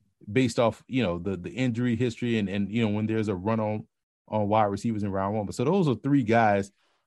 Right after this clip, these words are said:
I, I would probably earmark for the Giants. You know, Ojobo, the defensive edge rusher from Michigan,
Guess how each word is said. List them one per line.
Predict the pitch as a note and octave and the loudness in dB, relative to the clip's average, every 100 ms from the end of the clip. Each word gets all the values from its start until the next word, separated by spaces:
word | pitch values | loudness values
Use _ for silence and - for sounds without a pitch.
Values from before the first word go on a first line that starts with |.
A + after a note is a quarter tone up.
| _ | _
I, | G#2 A#2+ | 2 4
I | A2+ | 6
would | B2 B2+ | 4 2
probably | - A2+ A2+ A2 G#2 - | 2 0 2 -2 -4 -6
earmark | B2 B2 A2+ G2+ - | 0 2 4 2 0
for | B2 | -6
the | G#2 | -6
Giants. | F2+ G#2+ G2 F#2 F2+ - | -4 -2 -2 -4 -10 -8
You | G2+ | -4
know, | F2+ E2 _ _ F#2+ | -4 -6 _ _ -10
Ojobo, | F#2 C3 C3+ B2+ B2+ | -2 -2 0 0 0
the | A2 | -2
defensive | F#2+ G2+ C3 A#2 A2+ - _ | -4 -2 -4 -2 -6 -8 _
edge | A#2 G#2+ | -2 0
rusher | A2+ A2 | -2 -4
from | A#2 G#2+ A#2 | -8 -4 -4
Michigan, | C3 A#2 A#2+ A#2 | -4 -4 0 0